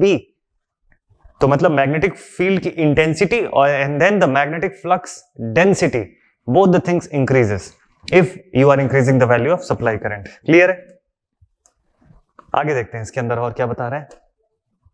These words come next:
So next is this electromagnetic, this electromagnet forms the magnetic line of forces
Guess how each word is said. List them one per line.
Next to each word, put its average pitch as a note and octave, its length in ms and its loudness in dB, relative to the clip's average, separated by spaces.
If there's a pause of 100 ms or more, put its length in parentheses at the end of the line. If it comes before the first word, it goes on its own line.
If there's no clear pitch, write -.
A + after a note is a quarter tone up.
(640)
So - 320 -6
next F3+ 300 0
is D3+ 300 -2 (1500)
this A#2+ 320 4 (200)
electromagnetic, E3+ 1000 0 (240)
this D#3 220 0
electromagnet E3+ 640 2
forms C#3+ 340 0 (360)
the B2 180 0
magnetic F3+ 420 2
line D#3+ 200 0
of - 120 -8
forces B2 560 -2